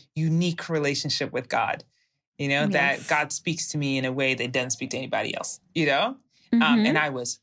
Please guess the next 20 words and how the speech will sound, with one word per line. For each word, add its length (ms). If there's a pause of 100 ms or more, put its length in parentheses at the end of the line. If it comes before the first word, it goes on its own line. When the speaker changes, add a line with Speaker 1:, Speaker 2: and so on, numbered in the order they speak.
Speaker 1:
pissed 360
off. 360 (460)
Speaker 2:
Yeah. 200
Speaker 1:
I 80
was 240
like, 480
"I 140
don't 220
understand 600
this. 300 (380)
You 100
know, 120
how, 400
how 400
dare 280
you? 360 (600)
How 160
Speaker 2:
Right. 260
Speaker 1:
dare 320
you 340